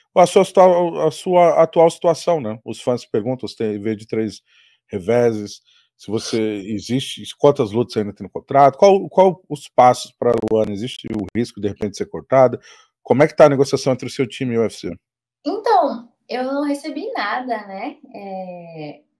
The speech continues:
Speaker 2: eu acho que também não teve muito tempo, a gente, eu tava muito preocupada com a minha lesão, todo dia ali querendo ir no, ir no médico,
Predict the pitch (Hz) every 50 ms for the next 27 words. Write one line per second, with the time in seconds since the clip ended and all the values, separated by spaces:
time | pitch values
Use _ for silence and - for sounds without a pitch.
0 | _ _ _ _ _ _ _ _ _ _ _ 190 208 220 220 233 240 - 262 254
1 | 254 254 247 247 233 233 240 240 240 233 226 220 220 208 - - 220 226 220 233
2 | 233 240 240 220 220 220 233 233 226 220 220 226 226 240 240 233 214 214 214 214
3 | 208 196 202 202 202 - - 185 202 202 208 208 208 208 208 202 220 214 _ 233
4 | 220 220 233 233 233 - 202 190 196 196 202 - 208 196 196 190 190 190 190 190
5 | 190 - 185 180 190 196 190 180 180 - _ _ _ _ - 190 190 196 208 202
6 | 190 - 196 196 202 196 190 185 185 185 190 196 190 190 185 185 180 - _ -
7 | - _ _ _ _ _ _ _ _ - 208 202 196 196 196 196 202 196 196 190
8 | 190 185 - - 190 190 185 185 185 180 175 180 185 180 180 180 180 185 185 -
9 | - 170 165